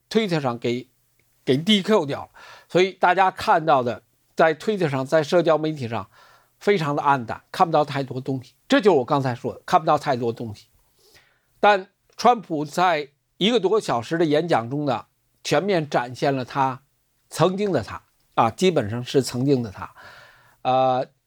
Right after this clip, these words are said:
坦白说，没有什么太多新鲜的。说句心里话，没有什么太多新鲜的。那他比较，他比较令人感触的就是说，他从整个一连串的事件当中呢，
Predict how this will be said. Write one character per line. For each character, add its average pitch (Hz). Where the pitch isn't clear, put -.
坦 156
白 190
说， 190
没 151
有 170
什 143
么 139
太 135
多 127
新 123
鲜 107
的。 -
说 -
句 185
心 220
里 151
话， -
没 165
有 190
什 135
么 160
太 151
多 147
新 143
鲜 104
的。 90
那 165
他 175
比 208
较， 220
他 202
比 202
较 190
令 180
人 185
感 135
触 208
的 156
就 151
是 139
说， 135
他 170
从 165
整 143
个 185
一 202
连 147
串 160
的 143
事 147
件 135
当 135
中 143
呢， 101